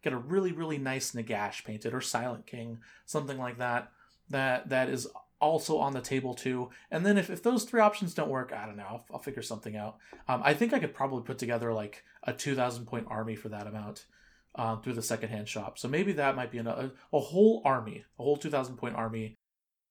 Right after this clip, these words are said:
via the secondhand shop. So there'll be secondhand models,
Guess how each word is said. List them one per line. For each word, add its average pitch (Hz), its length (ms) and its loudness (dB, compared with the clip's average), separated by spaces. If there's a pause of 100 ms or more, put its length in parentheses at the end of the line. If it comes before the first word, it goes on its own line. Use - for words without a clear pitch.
(240)
via 156 240 0
the 143 80 0
secondhand 123 400 -2
shop. - 220 -4
So 156 80 2
there'll 180 140 4
be 214 80 8
secondhand 214 500 6
models, 156 460 2